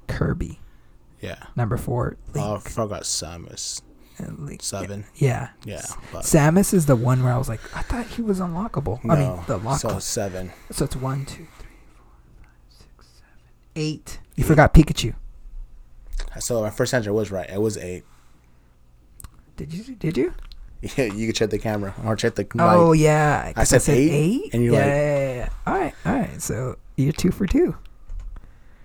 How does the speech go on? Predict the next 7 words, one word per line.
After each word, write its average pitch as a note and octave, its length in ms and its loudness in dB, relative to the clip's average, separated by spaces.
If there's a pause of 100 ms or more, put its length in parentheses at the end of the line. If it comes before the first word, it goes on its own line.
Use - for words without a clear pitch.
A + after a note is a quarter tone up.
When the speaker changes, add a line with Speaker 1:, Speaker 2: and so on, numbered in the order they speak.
(320)
Speaker 1:
All A#2 120 4
right. - 120 -2 (1600)
Who F3 420 0 (340)
did - 200 -2
Hulk - 360 -6
Hogan - 460 -4
beat - 240 -6